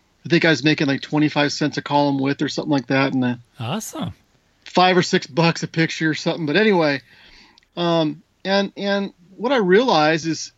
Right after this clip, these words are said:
Speaker 1: uh, you know, it's, and I still do today, I, writing is very, uh, freeing. It's, it's, uh, for me, it's, uh, one of those things that I have these stories in my head, and I wanna, you know, I wanna kinda put 'em out and, and all that. But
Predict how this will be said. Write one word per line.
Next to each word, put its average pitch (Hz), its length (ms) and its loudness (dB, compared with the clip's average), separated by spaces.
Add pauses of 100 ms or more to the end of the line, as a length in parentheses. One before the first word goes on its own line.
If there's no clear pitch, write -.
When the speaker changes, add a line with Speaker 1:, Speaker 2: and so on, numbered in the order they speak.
(200)
Speaker 1:
uh, 175 80 -2
you 175 160 0
know, 175 180 2
it's, - 380 -2 (880)
and 190 100 2
I 208 60 4
still 226 200 2
do 214 120 2
today, 190 260 2
I, 151 180 2
writing 196 440 2
is 160 140 -4
very, 180 560 2
uh, 156 540 -2 (1120)
freeing. 214 520 0
It's, - 320 -6 (100)
it's, 160 360 -4
uh, 147 560 2 (720)
for 165 120 0
me, 196 220 4
it's, - 460 0 (360)
uh, - 180 -12
one 175 140 4
of 175 60 4
those 170 160 2
things 165 280 4
that 151 320 4 (1120)
I 170 100 2
have 190 320 4
these 175 160 -4
stories 185 400 -2
in 170 80 -4
my 160 80 -2
head, 156 220 0
and 180 60 -8
I 160 60 -4
wanna, 156 400 -2
you 180 100 -4
know, 160 140 -4
I 165 60 -4
wanna 156 220 -2
kinda 151 220 -4
put 165 180 -2
'em 147 100 0
out 156 200 -2
and, 139 220 -4
and 147 120 0
all 147 140 4
that. 147 200 2
But 151 160 4